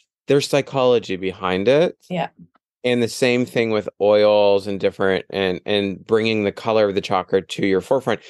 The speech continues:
Speaker 1: it makes you think about it a little bit more, which in turn will create change. Um, and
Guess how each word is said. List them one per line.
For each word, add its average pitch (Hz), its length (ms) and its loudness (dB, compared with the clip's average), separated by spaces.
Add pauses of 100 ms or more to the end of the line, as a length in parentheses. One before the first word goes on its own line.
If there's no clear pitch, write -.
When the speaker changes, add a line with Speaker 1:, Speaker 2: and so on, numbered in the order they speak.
(240)
Speaker 1:
it 110 120 0
makes 113 320 -2
you 113 80 0
think 101 380 -4
about 80 300 -2
it 78 120 -4
a 76 80 -4
little 78 220 -4
bit - 220 -2
more, 85 280 -2
which 98 220 0
in 92 160 -2
turn 113 560 0
will 95 160 0
create 92 400 -2
change. 110 840 -4 (560)
Um, 92 680 -2 (520)
and 110 480 0